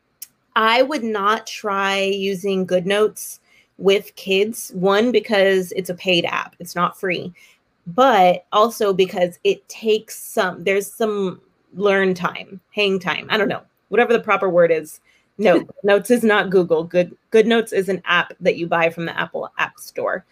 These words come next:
Speaker 2: Yeah.
Speaker 1: Um, but yeah, it takes some learning and some getting used to. It's not, it's, it's not as easy as I make it look. It took me a good maybe month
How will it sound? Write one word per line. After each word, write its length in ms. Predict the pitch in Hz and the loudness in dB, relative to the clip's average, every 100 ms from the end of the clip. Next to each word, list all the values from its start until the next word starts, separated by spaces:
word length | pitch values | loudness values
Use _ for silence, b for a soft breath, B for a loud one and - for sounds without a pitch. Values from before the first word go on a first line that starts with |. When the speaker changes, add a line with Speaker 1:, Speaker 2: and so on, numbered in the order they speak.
| b b | b b
Speaker 2:
Yeah. 220 | 208 196 175 160 | 0 2 2 0
Speaker 1:
Um, 200 | 175 185 _ _ _ _ _ _ - - | -6 -8 _ _ _ _ _ _ -20 -12
but 400 | 214 214 180 - | 2 4 4 4
yeah, 240 | 202 165 135 | 2 2 2
it 180 | 190 | 0
takes 320 | 190 214 208 - | 0 -4 -4 -6
some 240 | 269 247 | -4 -2
learning 440 | 208 196 185 185 175 | 0 2 0 0 -2
and 100 | 180 | -4
some 160 | 185 | -2
getting 260 | 180 180 180 | 0 0 -2
used 240 | 175 170 | -4 -4
to. 80 | 185 | -6
It's 160 | 156 - | -6 -4
not, 340 | 196 190 185 - _ _ 202 | 0 2 0 -2 _ _ -4
it's, 220 | 196 220 | -4 -4
it's 320 | 175 190 196 | 0 0 2
not 160 | 196 226 | 2 2
as 100 | 214 | 0
easy 280 | 202 190 196 | -6 2 2
as 100 | 185 | 4
I 120 | 170 | 2
make 180 | 170 165 | 0 -2
it 100 | 147 | -2
look. 220 | 127 151 | -2 -2
It 140 | 170 | -4
took 240 | - 220 - b b b _ | -2 -4 -6 b b b _
me 200 | 202 196 | 0 4
a 80 | 175 | 4
good 520 | 175 190 185 185 175 175 B B _ _ _ _ _ _ | 4 6 8 6 4 -4 B B _ _ _ _ _ _
maybe 380 | 190 190 196 196 | -2 0 2 2
month 680 | 196 180 180 233 - - | 2 2 2 0 -4 -16